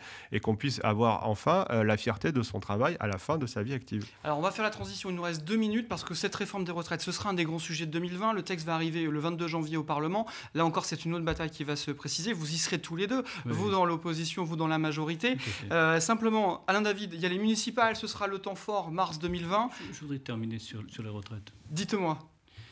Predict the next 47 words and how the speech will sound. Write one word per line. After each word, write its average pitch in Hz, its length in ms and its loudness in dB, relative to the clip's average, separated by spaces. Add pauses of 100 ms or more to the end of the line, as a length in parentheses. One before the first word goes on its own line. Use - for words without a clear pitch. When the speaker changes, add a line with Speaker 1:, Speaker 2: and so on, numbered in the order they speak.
(220)
Speaker 3:
Il - 280 -4
y 160 60 6
avait, 147 180 6
il 127 40 0
y 127 60 8
avait 127 140 8
aucune 123 400 6
urgence, 95 580 -2 (800)
si - 140 0
ce - 180 2
n'est 185 320 4
la 117 140 4
volonté 131 540 6
de, 92 440 -4
de, 98 220 -8 (240)
du 117 180 -6
président 104 420 -2
Macron 160 500 -4 (520)
de 127 120 8
laisser 147 280 6
son 131 280 4
nom 165 420 4
à, 143 460 -2
euh, 113 320 -4
une 131 40 -2
Speaker 1:
C'est 135 120 6 (100)
pas 127 160 6
vrai, 151 140 6
Speaker 3:
modification 139 160 6
Speaker 1:
j'ose 180 100 4
pas 165 120 10
Speaker 3:
du 151 40 4
Speaker 1:
vous 156 60 4
la 160 80 10
Speaker 3:
système 151 220 10
Speaker 1:
faire 160 120 10
Speaker 3:
de 147 60 10
Speaker 1:
en 143 80 10
Speaker 3:
retraite, 151 200 6
Speaker 1:
deux 160 80 6
mille, 165 120 8
la 120 180 8
Speaker 3:
alors 165 240 8
Speaker 1:
réforme. 123 160 6
Speaker 3:
qu'il 151 100 6
n'y 147 80 8
avait 143 300 4